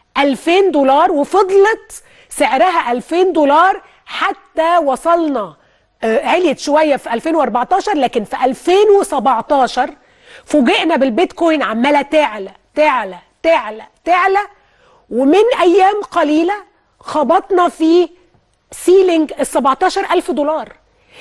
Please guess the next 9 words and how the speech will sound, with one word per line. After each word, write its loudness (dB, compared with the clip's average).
فاللي 0
اشترى 0
البيتكوين -4
بألفين 0
دولار 0
وباعها 2
ب، 0
آه، 2
سبعتاشر 0